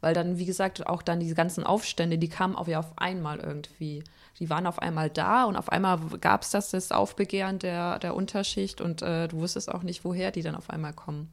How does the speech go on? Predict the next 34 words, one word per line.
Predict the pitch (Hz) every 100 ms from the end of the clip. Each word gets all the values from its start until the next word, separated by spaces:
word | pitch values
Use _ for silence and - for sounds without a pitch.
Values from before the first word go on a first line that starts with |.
| - _ _ _ - - - - - - - -
Weil | 156
das | 160 175
nie, | 190 220
die | 196
ganze, | 175 190 233
die | - 170
Welt | 175 196
selbst | - 180 262 -
wurde | 202 196
nie | 185 196 254 247
so | 214 214
irgendwie | 196 202 -
so | 190 190 190
dargestellt | 190 190 214 - 202 196
oder | 185 -
ausgeführt, | 196 214 - 190
dass | 175
du's | 175 -
halt | 165 170
nachvollziehen | 180 - 170 - 160
konntest. | 160 147 156 151 -
Also | 165 160
es | 160
war | 180
immer | 214 208
nur, | 202 202
es | - -
war | -
alles | 165 160
trostlos | - 190 214 - 190 190
und | -
hässlich | 160 165 160 185 175 175 -
und, | 160 147 147
äh, | -